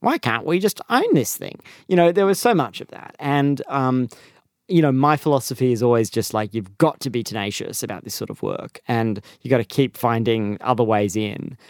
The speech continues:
And so all the things that I've done in my life that I'm truly proud of have required a degree of perseverance and tenacity. I think even of purpose, you know, I've been doing that for nine years now.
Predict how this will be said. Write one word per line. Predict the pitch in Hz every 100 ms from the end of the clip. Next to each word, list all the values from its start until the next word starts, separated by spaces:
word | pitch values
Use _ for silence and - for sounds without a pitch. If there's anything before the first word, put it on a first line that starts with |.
| _
And | 135 117
so | 123
all | 117 165
the | 147
things | 131 139 120
that | 120
I've | 101
done | 117
in | 110 107
my | 107
life | 107 107 107 - -
that | 127 117
I'm | 107
truly | 104 - 131 117
proud | - 110 107
of | 101 92 - - _
have | 127 131
required | 127 - 131 139 143 78 120 120 _ _ _ _ _ -
a | 123
degree | 104 131 110 127 135 143
of | 127 104 -
perseverance | 143 123 120 117 123 117 -
and | 113
tenacity. | 107 113 120 - - - - _ - -
I |
think | 143 160
even | 143 123
of | 113
purpose, | - 139 143 92 92 -
you |
know, | 117
I've |
been | 110
doing | 113 123
that | 113 110
for |
nine | 113 110 107 107
years | 120 143 107
now. | 101 92 110